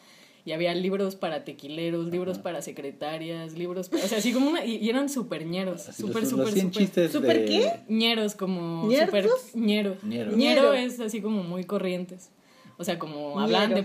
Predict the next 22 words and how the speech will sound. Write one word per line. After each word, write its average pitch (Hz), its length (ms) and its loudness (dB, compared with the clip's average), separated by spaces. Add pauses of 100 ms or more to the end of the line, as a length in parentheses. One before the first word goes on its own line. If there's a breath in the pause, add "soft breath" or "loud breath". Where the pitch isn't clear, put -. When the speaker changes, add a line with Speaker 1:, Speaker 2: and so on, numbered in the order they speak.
(140)
Speaker 1:
de 170 160 -4
prostitutas, 175 1040 -6
de 147 400 -10
cosas 214 300 -2
de 196 100 2
sexo, 202 280 0
o 269 40 2
sea, 254 100 2
y 202 40 2
mis 196 160 0
papás 240 300 2
<laughs> 269 40 0
no 370 80 6
los 370 180 2
compraban 254 600 0
así 226 220 -2
como 233 220 0
a 190 40 -2
los 165 200 -6
ocho 185 240 -6
años. 170 320 -6
Speaker 2:
Ajá. - 140 -12